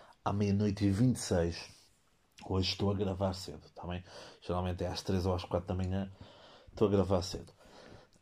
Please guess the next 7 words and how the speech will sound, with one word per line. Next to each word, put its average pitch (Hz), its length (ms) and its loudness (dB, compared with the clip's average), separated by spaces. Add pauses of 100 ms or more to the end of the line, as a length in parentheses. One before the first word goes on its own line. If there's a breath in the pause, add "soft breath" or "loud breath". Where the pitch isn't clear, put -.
Ahm, 120 920 4 (380)
antes 135 180 6
de 131 60 4
mais, 123 240 8
obrigado 117 440 4
pelo 117 140 0
feedback 101 640 -2